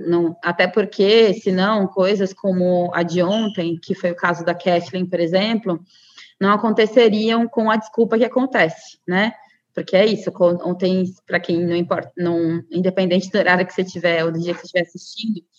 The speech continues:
a gente tá gravando no dia nove de junho, um dia depois do assassinato da Kathleen, Romeu, que é uma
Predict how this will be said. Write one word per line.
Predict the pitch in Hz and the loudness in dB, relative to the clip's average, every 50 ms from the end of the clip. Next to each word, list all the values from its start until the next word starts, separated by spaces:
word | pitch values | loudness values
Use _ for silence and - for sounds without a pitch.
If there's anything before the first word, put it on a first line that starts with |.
| _ _ _ _ _ - | _ _ _ _ _ 0
a | 175 | 0
gente | 185 180 185 | 0 0 0
tá | 196 185 | -2 0
gravando | 185 185 185 180 180 185 196 220 220 | 2 4 2 4 4 4 4 4 2
no | 220 208 | 0 0
dia | 185 208 196 | 0 0 0
nove | 190 185 175 175 175 190 | 2 2 0 0 -2 -2
de | 175 185 214 | -6 -4 -6
junho, | 190 175 190 202 202 208 214 226 240 269 277 - | -4 -2 -2 0 0 0 0 0 0 -2 -2 0
um | 220 214 | -2 -2
dia | 196 208 196 | 0 0 0
depois | 190 190 190 185 _ 185 180 175 170 170 165 165 - _ | 0 0 -2 -2 _ 0 2 2 2 0 -2 -8 -10 _
do | 175 170 170 170 | -4 -2 -2 -2
assassinato | 165 - 180 170 - - 185 180 170 170 160 165 - 175 | -2 -2 -8 -8 -4 -4 -2 0 2 2 0 0 -2 -4
da | 170 170 165 | -4 -4 -4
Kathleen, | - - 175 165 170 170 - 196 202 226 269 285 285 - _ _ _ _ _ _ _ _ - _ _ _ _ 180 | -2 -2 -2 -2 -2 -2 -4 -2 2 2 2 0 0 -10 _ _ _ _ _ _ _ _ -20 _ _ _ _ -2
Romeu, | 175 170 175 175 170 175 175 180 214 262 294 285 294 | 0 2 4 4 4 4 4 4 4 2 0 -2 -6
que | - - - 214 180 | -10 -4 0 4 4
é | 175 170 165 | 4 6 4
uma | 170 165 165 170 170 165 165 165 165 160 160 160 160 160 165 | 4 4 2 2 2 2 2 2 2 2 2 0 -2 -2 -6